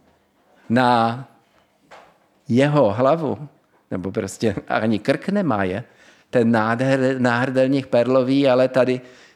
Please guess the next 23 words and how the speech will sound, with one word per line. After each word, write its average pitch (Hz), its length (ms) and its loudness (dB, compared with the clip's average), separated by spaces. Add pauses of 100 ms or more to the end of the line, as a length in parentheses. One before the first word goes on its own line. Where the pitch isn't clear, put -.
(140)
to 120 400 2 (260)
žrádlo, 131 720 0 (140)
za 120 160 -2
kterým 123 440 0
ono 127 200 -2
se 131 200 -4
žene, 131 400 -2 (840)
to 120 680 2
před 123 260 -4
ním 123 240 -2
schováte, 120 600 -2
tak 131 240 0
se 135 200 -4
děje 127 320 2
to, 131 140 -2
co 131 200 -2
říká 117 360 -2
Pán 117 300 -2
Ježíš. 104 500 -8 (500)
Perly 123 380 2
zadube 120 520 2
a, 131 140 -2 (160)
zatupe, 123 540 -2